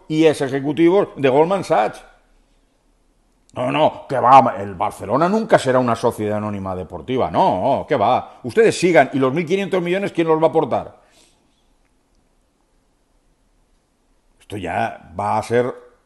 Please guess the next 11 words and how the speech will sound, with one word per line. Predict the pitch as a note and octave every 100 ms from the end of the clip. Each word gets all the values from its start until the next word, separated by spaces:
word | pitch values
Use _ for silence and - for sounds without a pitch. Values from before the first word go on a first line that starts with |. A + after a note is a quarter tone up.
| _ _ _ -
una | A2 A2 - C#3
<laughs> | C3+
S | D3 - C3
A | B2+
D | B2+ C3+ D3 - _ _ _ _
encubierta. | E3+ E3 E3 D#3+ D3 F2+ B2 A#2 G#2 - - - -
Lo |
que | A#2
pasa | D3 G3
es | G3+
que | D#3 C#3+ -